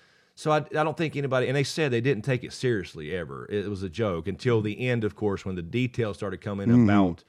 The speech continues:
Speaker 1: him supposedly actually hiring a hitman.
Speaker 2: But I believe the Doc Antel's and the, uh, Tony Montana guy, I think they would fan the flames a little bit.
Speaker 1: Oh,
Speaker 2: I think
Speaker 1: yeah,
Speaker 2: they
Speaker 1: no
Speaker 2: would
Speaker 1: doubt.
Speaker 2: pass information to Joe. "Hey,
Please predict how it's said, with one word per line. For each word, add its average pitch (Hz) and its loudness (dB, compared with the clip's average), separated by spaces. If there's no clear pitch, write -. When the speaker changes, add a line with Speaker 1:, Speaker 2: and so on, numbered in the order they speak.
Speaker 1:
him 123 0
supposedly 107 0
actually 104 0
hiring 92 0
a 76 -6
hitman. 69 -4
Speaker 2:
But 127 6
I 143 2
believe 170 0
the 110 0
Doc 120 2
Antel's 147 2
and 101 2
the, 95 2
uh, 92 2
Tony 139 2
Montana 131 2
guy, 127 2
I 135 4
think 165 4
they 135 4
would 110 4
fan 131 2
the 113 2
flames 117 2
a 101 -2
little 92 0
bit. 85 0
Speaker 1:
Oh, 160 10
Speaker 2:
I 143 10
think 156 8
Speaker 1:
yeah, 135 -2
Speaker 2:
they 147 6
Speaker 1:
no 123 8
Speaker 2:
would 117 8
Speaker 1:
doubt. 113 4
Speaker 2:
pass 175 6
information 160 4
to 156 4
Joe. 117 4
"Hey, 139 4